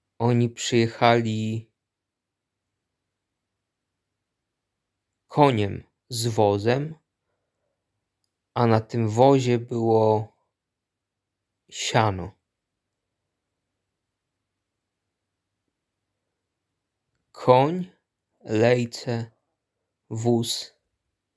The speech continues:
i dużo siana. I zaparkowali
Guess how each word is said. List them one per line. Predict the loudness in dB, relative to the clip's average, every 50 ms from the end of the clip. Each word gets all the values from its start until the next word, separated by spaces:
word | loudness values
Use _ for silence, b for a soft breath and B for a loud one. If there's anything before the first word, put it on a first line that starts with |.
| _ _ _ _ _ _ _ _ -16
i | -14
dużo | -14 -4 2 4 4 4 4 4 2 0 0
siana. | -2 -4 -2 -2 -2 -2 -2 -4 -8 -10 -12 -16 _ _ _ _ _ _ _ _ _ _ _ _ _ _ _ _ _ _ _ _ _ _ _ -10
I | -6
zaparkowali | 0 0 0 2 2 0 0 0 -2 -4 0 2 4 4 4 2 0 0 -4 -6 -8 -10